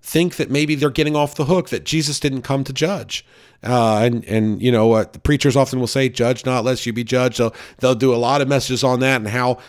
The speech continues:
people don't understand that and so forth and take it out of context. This will kinda dovetail with that idea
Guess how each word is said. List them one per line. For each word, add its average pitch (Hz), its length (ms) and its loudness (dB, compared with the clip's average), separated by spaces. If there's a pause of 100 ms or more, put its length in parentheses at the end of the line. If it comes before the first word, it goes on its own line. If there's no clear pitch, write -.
(120)
people 131 260 -4
don't 139 200 2
understand 123 560 0
that 120 140 0
and - 80 -12
so 127 160 0
forth 127 180 0
and - 60 -8
take 123 160 -2
it 127 40 0
out 120 120 0
of 113 60 -4
context. 123 600 -2 (220)
This 147 160 0
will 180 60 2
kinda 160 200 2
dovetail 135 480 4
with 123 120 0
that 117 120 0
idea 120 540 0